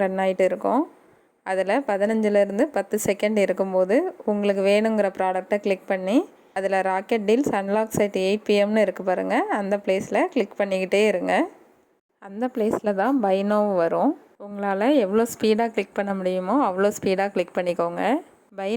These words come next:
now-வை கிளிக் பண்ணி கண்டினியூவை கிளிக் பண்ணி பேமெண்ட் பேஜுக்குள்ள போயிருச்சுன்னா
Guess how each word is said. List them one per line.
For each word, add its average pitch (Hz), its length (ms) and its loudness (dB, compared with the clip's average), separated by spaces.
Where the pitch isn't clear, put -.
now-வை 233 320 0
கிளிக் 214 280 -4
பண்ணி 214 200 0
கண்டினியூவை 220 520 0
கிளிக் 202 260 -4
பண்ணி 208 240 0
பேமெண்ட் 233 380 0
பேஜுக்குள்ள 208 460 0
போயிருச்சுன்னா 202 420 2